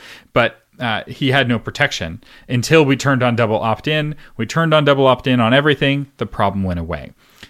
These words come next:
Uh, so this is a really important, uh, element and probably the easiest, most important thing to do. There's a trend away from double opt-in. A lot of services now have it turned off by default. And it is true that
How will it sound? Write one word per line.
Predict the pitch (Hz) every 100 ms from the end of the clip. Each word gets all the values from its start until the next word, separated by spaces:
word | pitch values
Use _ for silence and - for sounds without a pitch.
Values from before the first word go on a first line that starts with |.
| _ -
Uh, | 110
so | - -
this | 117 175 185
is | 170
a | 147
really | 123 143 139 117
important, | 104 - 80 98 85 - - - -
uh, | 104 90 -
element | 117 113 101 90 87 -
and | 131 127
probably | 160 170
the | 143 139 170
easiest, | 175 160 156 151
most | 139 127
important | 123 92 101
thing | 110
to | -
do. | 95 90 -
There's | - 143 135
a |
trend | 135 - - 196 127 117
away | 123 117 120 123
from | 120 127 113
double | 107 101
opt-in. | 95 87 85 71 - - - -
A | 120
lot | 120 127
of | 139
services | - 123 113 104 117 107 107
now | 101 98 90 - -
have | - 113 110
it | -
turned | 139 117
off | 104 107 -
by | 101
default. | 85 92 87 - - -
And | 123 131
it | 135
is | 190
true | - - 220 131
that | 131 139